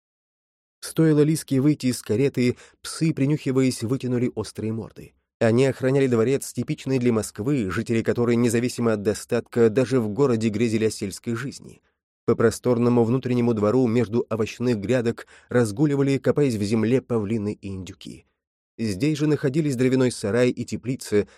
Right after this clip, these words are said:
где за стеклом спасались от московских холодов апельсины. Пёструю, как ковёр, крышу самого дворца украшали башенки, устремлявшие свои купола в небо золотыми бутонами. Лиска с улыбкой оглянулась на Джекоба.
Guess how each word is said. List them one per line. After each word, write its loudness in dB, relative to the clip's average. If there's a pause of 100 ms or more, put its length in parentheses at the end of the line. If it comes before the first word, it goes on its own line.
(200)
где 2
за 2
стеклом 0
спасались -2
от -2
московских -6
холодов -2
апельсины. -16 (760)
Пёструю, 2
как 0
ковёр, 4
крышу 0
самого 2
дворца 0
украшали -2
башенки, -4 (160)
устремлявшие 0
свои 0
купола 0
в -4
небо 0
золотыми -2
бутонами. -14 (760)
Лиска -2
с -2
улыбкой 2
оглянулась 2
на 0
Джекоба. -14